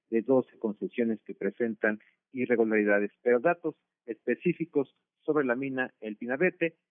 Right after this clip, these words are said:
todavía no ofrecen las autoridades de la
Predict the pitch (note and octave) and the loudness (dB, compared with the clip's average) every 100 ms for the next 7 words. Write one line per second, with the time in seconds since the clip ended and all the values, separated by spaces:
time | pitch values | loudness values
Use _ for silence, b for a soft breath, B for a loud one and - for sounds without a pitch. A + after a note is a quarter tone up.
0 | _ D3+ C#3 A#2+ B2+ B2 - _ A#2 B2+ | _ -2 0 0 -2 -4 -6 _ -8 -6
1 | B2 G#2 A2+ A2 G#2+ G2+ - F#2 - G2 | -6 -4 -2 -2 -8 -10 -6 -8 -6 -2
2 | G#2+ G#2 G2+ _ _ _ _ A#2 A2+ - | -2 0 -4 _ _ _ _ 0 0 2
3 | G2+ | -4